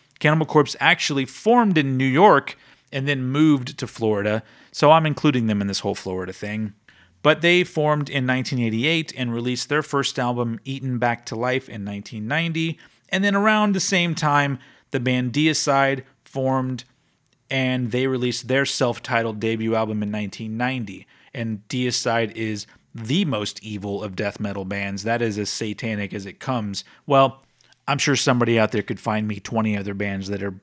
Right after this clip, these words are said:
probably more satanic, but whatever. It doesn't matter. It was perfected with Deicide, and they influenced all of those fucking bands. So, if you want to go listen to some music from that era, I would highly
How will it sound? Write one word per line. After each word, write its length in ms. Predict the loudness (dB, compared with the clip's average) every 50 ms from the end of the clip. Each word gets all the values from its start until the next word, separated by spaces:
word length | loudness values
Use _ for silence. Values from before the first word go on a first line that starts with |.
| _ _ _
probably 420 | -4 -4 -4 -4 -4 -6 -6 -6 -4
more 260 | -2 0 0 0 0
satanic, 560 | -2 -2 -4 -6 -6 -6 -6 -6 -6 -4 -4
but 120 | -4 -2
whatever. 520 | 2 2 2 2 2 -2 -6 -8 -10 -10 -12 _ _ _
It 100 | 0 4
doesn't 300 | 4 4 4 4 4 4
matter. 400 | 4 4 4 4 4 2 0 0 0
It 160 | -2 0 2
was 180 | 0 0 0 -2
perfected 880 | -4 -4 -6 0 4 4 4 4 4 2 0 0 0 -2 -6 -6 -2
with 220 | -2 -2 -2 -2 -4
Deicide, 640 | -4 -2 -2 -2 -4 -4 -4 -4 -2 -4 -4 -4 -4
and 160 | -4 -2 -2
they 140 | -2 -2 -2
influenced 560 | -4 -6 -8 -8 -10 -10 -8 -8 -6 -6 -6
all 160 | -6 -6 -8
of 80 | -8 -10
those 160 | -12 -12 -10
fucking 360 | -10 -12 -12 -12 -14 -14 -14
bands. 320 | -14 -14 -14 -12 -14 -16 -16 -16 -20 _ -4
So, 340 | 4 6 6 6 6 4 -2 -10 -12 -4
if 120 | -2 0 2
you 80 | 2
want 120 | 2 2 4
to 60 | 4
go 80 | 4 4
listen 320 | 4 4 4 4 0 0
to 120 | 0 0 -2
some 180 | -2 0 0
music 300 | 2 2 2 2 0 0
from 160 | -2 -2 0 2
that 180 | 2 0 2 2
era, 320 | 2 4 4 4 4 2 0 -6 -16 -20 -20 _ -4
I 120 | -2 -2
would 120 | 0 -2 -4
highly 800 | -4 -6 -6 -2 0 0 0 0 0 -2 -2 -2 -4 -4 -6